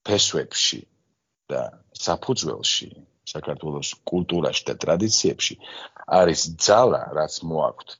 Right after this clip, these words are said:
ამ ახალგაზრდებს. რაშიც ვხედავ ერთადერთ საშუალებას, რომ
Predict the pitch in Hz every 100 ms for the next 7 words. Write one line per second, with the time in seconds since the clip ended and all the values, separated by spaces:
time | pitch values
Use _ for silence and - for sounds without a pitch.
0 | _ _ 80 80 73 78 - 80 71 67
1 | - - - - - _ _ _ _ _
2 | _ _ _ _ - - 90 95 127 117
3 | - 87 104 117 - _ _ _ _ 90
4 | 92 - 92 80 107 - - - 80 -
5 | 82 71 73 85 98 - - - 80 90